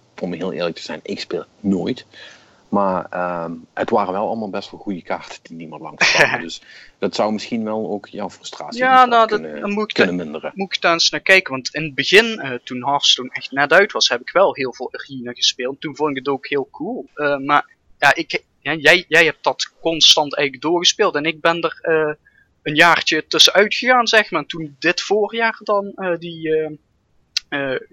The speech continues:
Speaker 2: Cthulhu, eh, uitbreiding kwam, ben ik er weer ingestapt. Dus ik heb ook gewoon een heel aantal kaarten die inmiddels weet ik wel dat die bestaan en hoe dat allemaal een beetje werkt, maar,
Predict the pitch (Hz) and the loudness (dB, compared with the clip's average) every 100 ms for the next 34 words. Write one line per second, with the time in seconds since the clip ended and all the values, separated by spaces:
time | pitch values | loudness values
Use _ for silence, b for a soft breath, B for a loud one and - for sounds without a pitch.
0 | _ - - - 208 214 226 226 214 - | _ -10 -8 -6 -4 -4 0 2 4 4
1 | 208 180 - 190 175 175 - 165 165 170 | 4 2 -2 0 0 0 2 4 4 0
2 | - 147 156 190 156 123 - 127 - 135 | -2 -2 0 0 0 2 2 0 -6 -6
3 | 156 175 165 156 - 151 151 _ _ _ | 2 4 4 -2 -2 -2 -4 _ _ _
4 | _ _ 127 156 170 170 170 151 - 185 | _ _ 0 2 4 6 6 4 2 6
5 | 175 - 143 151 - _ _ - 139 143 | 6 2 -6 -12 -14 _ _ -6 0 6
6 | 190 156 147 135 170 165 156 156 139 143 | 6 6 4 6 4 2 4 6 6 2
7 | 139 131 - 165 165 208 156 143 156 143 | 0 0 4 8 8 6 2 -4 -2 2
8 | 143 151 147 139 147 147 139 147 180 - | 6 6 4 -4 -6 -4 0 2 2 -2
9 | 165 156 | -6 -8